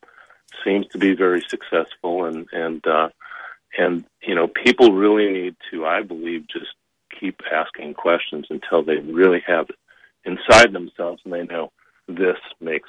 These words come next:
perfect sense. I get it." And unfortunately, most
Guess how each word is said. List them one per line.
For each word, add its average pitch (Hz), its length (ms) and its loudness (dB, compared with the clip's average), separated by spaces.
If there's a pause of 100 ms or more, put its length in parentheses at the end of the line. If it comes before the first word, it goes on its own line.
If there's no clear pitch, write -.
(140)
perfect - 460 -6
sense. 76 240 -2 (160)
I 78 140 -2
get 85 260 6
it." 73 160 -4 (760)
And 82 120 -6
unfortunately, 80 680 -4 (1000)
most 98 280 4